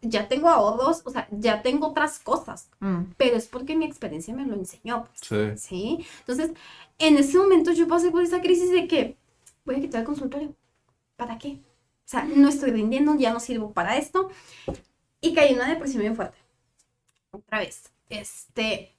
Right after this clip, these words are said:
Speaker 1: entonces, mi esposo me dijo, "Tranquila, no pasa nada", me dice, "o sea, vamos a salir de esta,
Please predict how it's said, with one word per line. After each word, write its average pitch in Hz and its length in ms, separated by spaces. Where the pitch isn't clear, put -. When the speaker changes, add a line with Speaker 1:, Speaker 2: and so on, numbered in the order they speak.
Speaker 1:
entonces, 285 580
mi 285 80
esposo 294 240
me 320 60
dijo, 294 260
"Tranquila, 240 460
no 214 120
pasa 208 220
nada", 233 280
me 240 160
dice, 254 220
"o 254 40
sea, 240 140
vamos 220 220
a 226 60
salir 190 300
de 233 220
esta, 269 440